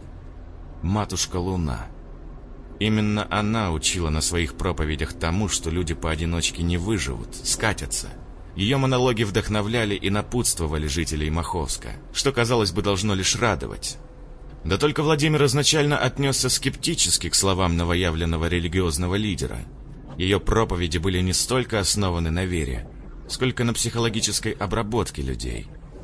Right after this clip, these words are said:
Она навязывала своё видение праведности горожанам,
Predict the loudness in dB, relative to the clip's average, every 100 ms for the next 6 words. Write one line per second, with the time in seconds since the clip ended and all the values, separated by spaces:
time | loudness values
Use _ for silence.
0 | -16 -16 -8 -2 2 2 2 2 0 -2
1 | -2 0 0 0 0 -2 0 -2 -2 -2
2 | 0 0 0 -2 -2 -4 -4 -4 -4 -2
3 | -2 -4 -6 -8